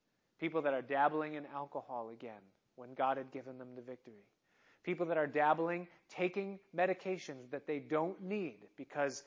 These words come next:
well, I can get away with it and it'll just help me get through this day, this one time, or whatever. People that are dabbling in relationships that should long be dead, dabbling,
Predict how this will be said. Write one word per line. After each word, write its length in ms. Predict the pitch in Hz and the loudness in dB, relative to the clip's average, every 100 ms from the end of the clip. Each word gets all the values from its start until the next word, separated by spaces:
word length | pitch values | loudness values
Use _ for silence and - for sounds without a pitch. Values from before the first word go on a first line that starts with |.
| - | -8
well, 300 | 156 160 180 - _ _ _ - | 0 4 2 0 _ _ _ -12
I 120 | 143 | -10
can 180 | - 165 | -8 -4
get 140 | 170 | 0
away 240 | 170 190 202 | 2 4 4
with 220 | 202 202 | 2 -2
it 140 | 196 | -4
and 120 | 151 | -6
it'll 180 | 135 139 | -4 -6
just 200 | 131 170 | -6 -10
help 240 | - 175 190 | -8 -8 -6
me 100 | 185 | 0
get 340 | 180 180 - | 0 0 -6
through 220 | 196 196 160 | -4 -4 -4
this 220 | 190 - | -6 -6
day, 340 | 175 180 156 127 | -6 -2 -2 -4
this 180 | 127 - | -10 -8
one 240 | 139 156 | -8 -8
time, 320 | 156 156 139 107 | -8 -10 -10 -14
or 80 | 113 | -8
whatever. 400 | 120 131 131 - - _ _ _ _ _ _ _ | -8 -8 -10 -16 -20 _ _ _ _ _ _ _
People 260 | - 175 185 | -6 -2 0
that 100 | 165 | 4
are 100 | 151 | 2
dabbling 640 | 135 151 156 170 185 196 202 - 165 | 2 4 4 4 -2 -4 -8 -12 -10
in 140 | 151 | 0
relationships 880 | 156 160 180 190 - 147 - 131 - | 2 6 4 4 -6 -12 -12 -12 -12
that 140 | 147 | -12
should 200 | - 139 | -12 -12
long 500 | 123 131 151 170 185 | -10 0 2 2 2
be 120 | 175 | -4
dead, 360 | 175 165 160 104 - _ _ _ _ | -2 2 2 0 -12 _ _ _ _
dabbling, 480 | 147 165 175 175 | 8 8 8 2